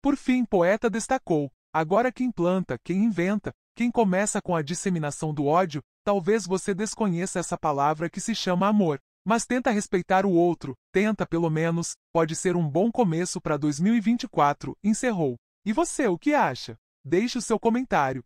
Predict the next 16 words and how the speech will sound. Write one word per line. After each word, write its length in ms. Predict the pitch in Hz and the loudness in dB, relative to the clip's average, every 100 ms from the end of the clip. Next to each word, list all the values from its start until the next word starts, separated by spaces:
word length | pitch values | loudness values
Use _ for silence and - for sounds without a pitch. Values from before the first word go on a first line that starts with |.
| - | -2
e 100 | 175 | 0
não 180 | 208 277 | 0 0
se 100 | 285 | -6
esqueça 460 | - 190 208 226 | -6 -4 -2 -2
de 100 | 180 | -4
se 140 | - 220 | -2 -2
inscrever 480 | - 233 175 185 | -2 -4 0 0
no 120 | 202 220 | 0 0
canal. 400 | 247 208 131 117 _ _ | 2 2 0 -4 _ _
Ative 400 | 156 165 214 220 | -2 0 0 0
o 40 | 226 | 0
sininho 460 | 185 151 185 190 | 0 2 2 2
para 180 | 151 165 | 2 0
receber 480 | 156 175 151 135 180 | 0 -2 0 0 0
nossas 440 | 160 185 - 185 | 0 0 -2 -2
notificações. 1000 | 180 196 - 214 240 233 170 127 123 - | 0 -2 -4 -4 -2 -2 -2 -4 -6 -12